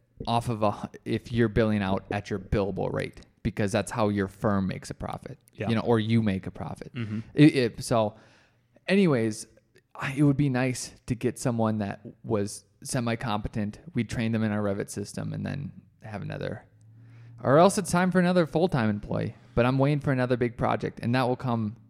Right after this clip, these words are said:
Speaker 1: Uh, I, I'm gonna tell you about that. Um,
Speaker 2: Oh, another, another full-time, another big one that's coming down the pipeline?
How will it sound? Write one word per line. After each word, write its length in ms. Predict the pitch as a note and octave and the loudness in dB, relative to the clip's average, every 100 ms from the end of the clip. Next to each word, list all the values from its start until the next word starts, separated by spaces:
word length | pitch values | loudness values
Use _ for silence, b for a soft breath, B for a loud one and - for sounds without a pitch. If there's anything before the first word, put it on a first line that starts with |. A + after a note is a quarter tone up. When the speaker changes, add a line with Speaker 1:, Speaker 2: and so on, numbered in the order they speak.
| _ - _ | _ -20 _
Speaker 1:
Uh, 160 | G#2+ G#2 - | -8 -6 -6
I, 140 | - - | -8 -8
I'm 160 | B2 | -6
gonna 180 | A#2+ A#2 | -2 -2
tell 160 | G#2+ A#2+ | -2 -2
you 80 | A2 | 0
about 240 | G2+ G2 | -2 -4
that. 280 | G2 F#2 - b b b _ | -6 -8 -12 b b b _
Um, 280 | G2+ F#2+ D#2+ | -8 -8 -6
Speaker 2:
Oh, 200 | D3 C3+ | -2 0
another, 380 | B2+ B2 B2 A#2+ | 2 2 2 0
another 340 | A#2 A#2+ A#2 A2 | 0 0 0 -2
full-time, 360 | A#2 A#2+ A2+ A2 | -4 -2 -4 -2
another 300 | A2 A2 G#2+ | -2 0 0
big 120 | G#2+ | 0
one 140 | A2+ | 0
that's 160 | G#2+ - | -2 -4
coming 240 | A2+ A2 | -4 -2
down 120 | G#2+ | -2
the 60 | G#2+ | -4
pipeline? 420 | A2+ A2+ - B2+ | -4 -6 -4 -6